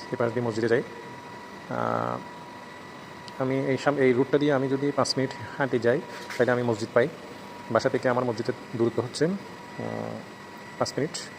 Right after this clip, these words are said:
খুব সুন্দর একটা ভিউ। আহ, তো অনেকেই জানেন যে ইউরোপে নামাজ পড়তে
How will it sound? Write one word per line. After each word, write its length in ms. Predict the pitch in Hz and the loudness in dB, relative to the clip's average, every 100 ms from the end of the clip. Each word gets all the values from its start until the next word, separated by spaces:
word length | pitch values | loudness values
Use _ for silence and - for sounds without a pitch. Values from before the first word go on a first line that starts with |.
| - | -8
খুব 100 | - | -6
সুন্দর 200 | - 123 | 0 2
একটা 140 | 123 113 | 2 4
ভিউ। 140 | 120 | 2
আহ, 960 | 170 - - - - - 120 117 117 117 - - - - - - | 0 -4 -14 -14 -14 -4 4 4 6 2 0 -10 -14 -16 -16 -2
তো 80 | 135 127 127 - - - - - - - | 4 4 4 -2 -12 -14 -14 -14 -14 -8
অনেকেই 440 | - - 147 151 160 | -2 4 6 6 6
জানেন 220 | 139 131 | 6 8
যে 80 | 143 | 8
ইউরোপে 260 | 131 135 143 143 127 120 | 6 6 4 4 -2 0
নামাজ 220 | 120 131 - - - - - | 2 2 -2 -6 -6 -6 -2
পড়তে 580 | 131 - 131 151 - | -2 2 2 2 -4